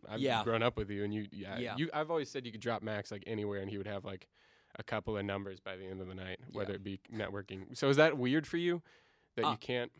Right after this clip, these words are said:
Speaker 2: being so early into my major, there's not a whole lot of, like, hands-on experience with public relations, so it's just, like, learning about it at this point. But it's totally weird. I mean, a lot of what we're learning,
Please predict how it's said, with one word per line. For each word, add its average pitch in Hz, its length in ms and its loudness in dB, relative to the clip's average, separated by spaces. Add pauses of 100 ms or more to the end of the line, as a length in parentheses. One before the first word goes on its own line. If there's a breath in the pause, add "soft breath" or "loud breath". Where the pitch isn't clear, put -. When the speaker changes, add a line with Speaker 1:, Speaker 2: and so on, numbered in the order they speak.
(140)
Speaker 2:
being 180 240 6
so 208 160 8
early 147 320 6
into 156 100 2
my 135 140 2
major, 120 360 -2
there's 123 140 -2
not 127 160 -2
a 117 40 0
whole 123 200 -2
lot 120 140 0
of, 123 80 -2
like, 113 140 -4
hands-on 123 360 -2
experience 120 500 -6
with 117 120 -8
public - 260 -2
relations, 156 460 0 (240)
so 135 120 0
it's 127 80 4
just, 143 120 0
like, 117 100 0
learning 120 240 -2
about 135 200 2
it - 20 0
at 127 60 -4
this 135 160 -8
point. 156 240 0
But 127 100 -2
it's - 100 -6
totally 180 300 8
weird. 120 360 0
I 123 40 -4
mean, 123 320 -4
a 139 60 -4
lot 139 200 4
of 156 100 4
what 151 120 6
we're 139 100 2
learning, 135 400 -2